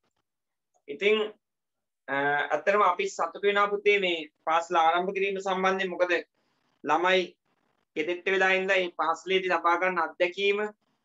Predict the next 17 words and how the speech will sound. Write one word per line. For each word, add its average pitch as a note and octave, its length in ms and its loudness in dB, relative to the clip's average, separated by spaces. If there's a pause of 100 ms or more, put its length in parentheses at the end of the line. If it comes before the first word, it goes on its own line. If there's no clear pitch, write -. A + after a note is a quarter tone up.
(240)
ඒ C#3+ 380 -4
පාසලේ F3 540 0
ලබා F3 300 2
ගන්න F#3+ 140 0
හික්මීම F#3 460 -6
ඇත්තටම F#3 360 -2
ගෙදෙට්ටි F3+ 500 -4 (420)
ගන්න F3 260 0
බැරි D#3+ 240 4
දෙයක්. F3 260 6 (560)
ඉතින් F#3 240 0
ඇත්තටම F#3+ 380 0 (580)
ඔයාලා F#3 420 2
ලොකු F3 480 -2 (360)
පසුබෑමකට F#3+ 720 0
තමයි F#3 220 0
ලක් E3+ 200 0